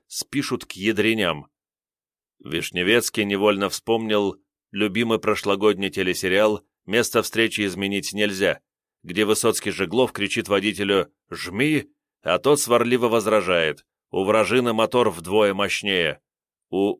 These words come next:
уаза не особо больше, чем у москвича, но он гораздо крепче и сидит выше.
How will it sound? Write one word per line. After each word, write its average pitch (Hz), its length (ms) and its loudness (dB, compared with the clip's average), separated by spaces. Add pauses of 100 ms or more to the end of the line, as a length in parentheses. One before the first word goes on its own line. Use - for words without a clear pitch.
уаза 113 580 2 (260)
не 92 140 -2
особо 127 400 2
больше, 110 320 0
чем 101 180 0
у 95 60 -4
москвича, 92 680 -2 (520)
но 87 180 0
он 107 120 0
гораздо 113 380 2
крепче 117 400 0
и 95 80 0
сидит 98 340 -6
выше. 80 440 -6